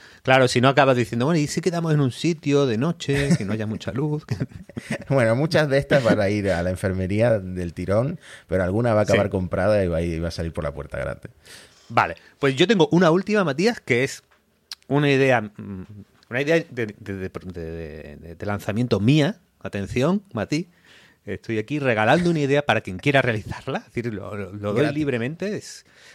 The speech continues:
Speaker 1: puedo hacer millonario aquí a alguien hoy, Mati, pero necesito que tú lo, lo catalogues de idea buena, de puerta grande o de enfermería. Mi idea es la siguiente, es decir, ahora se están creando modelos de lenguaje que van a competir entre sí, ¿no?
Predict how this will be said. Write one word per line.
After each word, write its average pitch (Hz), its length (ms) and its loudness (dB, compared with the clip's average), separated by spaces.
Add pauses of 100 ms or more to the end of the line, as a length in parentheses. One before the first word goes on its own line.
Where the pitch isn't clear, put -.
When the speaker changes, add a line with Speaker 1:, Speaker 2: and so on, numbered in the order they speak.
(160)
Speaker 1:
puedo 156 220 6
hacer 135 280 0
millonario 107 460 -2
aquí - 180 -8
a 92 80 -6
alguien 90 320 -10
hoy, 80 300 -12
Mati, - 280 -14 (400)
pero 190 260 4
necesito 131 560 -4
que 120 120 2
tú 135 280 2
lo, 110 240 2
lo 113 120 -2
catalogues 117 420 2
de 107 60 2
idea 101 640 -2 (140)
buena, 143 480 0
de 82 180 -14 (100)
puerta 113 200 -2
grande 120 300 2
o 160 160 2
de 170 100 0
enfermería. 131 540 -2 (640)
Mi 143 140 0
idea 208 180 6
es 208 60 2
la 185 80 2
siguiente, 101 420 -12 (120)
es - 60 -20
decir, - 160 -6
ahora 190 380 4
se - 160 -8
están 151 320 -4 (100)
creando 131 540 -4
modelos 113 360 0
de 117 80 0
lenguaje 107 380 0
que 120 60 2
van 98 140 -8
a - 220 -20
competir 107 460 -2
entre 98 220 -6
sí, 95 240 -4
¿no? 131 240 -6